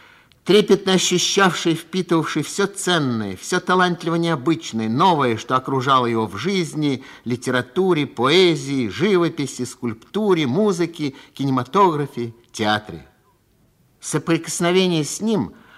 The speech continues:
обогащало любого художника, проведшего с ним несколько минут. Вводило его в тот захватывающий дыхание круг жизни в искусстве,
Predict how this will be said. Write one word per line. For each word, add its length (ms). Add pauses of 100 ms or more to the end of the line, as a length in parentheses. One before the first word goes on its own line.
(140)
обогащало 840
любого 420
художника, 680
проведшего 520
с 140
ним 160
несколько 400
минут. 400 (760)
Вводило 560
его 200
в 80
тот 240
захватывающий 840
дыхание 560
круг 320
жизни 380
в 80
искусстве, 640